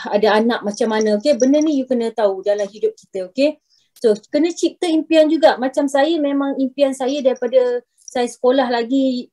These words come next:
saya impian sangat besar. Sebab tu saya nak rumah pun besar. Kereta pun saya tengok orang pakai kereta mewah pun saya pun teringin juga. Dan kalau saya ada anak, pendidikan anak pun saya amat pentingkan. Okey? Dan of course lah, kalau kita orang Melayu memang nak pergi buat haji lah.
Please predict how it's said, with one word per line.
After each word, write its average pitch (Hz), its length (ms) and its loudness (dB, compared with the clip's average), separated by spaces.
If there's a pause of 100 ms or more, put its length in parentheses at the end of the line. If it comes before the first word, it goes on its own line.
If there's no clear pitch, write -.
(120)
saya 233 240 0
impian 262 480 0
sangat 262 560 -2
besar. 175 400 -6 (320)
Sebab 226 240 0
tu 302 80 -2
saya 247 240 2
nak 233 160 0
rumah 277 320 2
pun 262 160 0
besar. 180 400 -4 (240)
Kereta 330 400 2
pun 339 160 0
saya 285 160 4
tengok 285 240 0
orang 285 160 2
pakai 277 240 0
kereta 285 240 2
mewah 277 240 2
pun 285 80 -4
saya 262 320 -6
pun 247 160 -12
teringin 208 320 -8
juga. 185 400 -4
Dan 214 160 0
kalau 233 240 0
saya 240 240 -2
ada 233 160 0
anak, 262 400 2
pendidikan 233 560 0
anak 240 320 -2
pun 254 80 0
saya 220 480 0
amat - 240 -8
pentingkan. 196 560 -2
Okey? 277 240 4 (240)
Dan 214 240 0
of 202 160 -4
course 247 240 0
lah, 202 160 0
kalau 208 160 0
kita 226 240 -2
orang 214 240 -2
Melayu 220 160 2
memang 208 320 -4
nak - 160 -10
pergi 185 240 -10
buat 180 240 2 (400)
haji 180 320 -2
lah. 208 160 2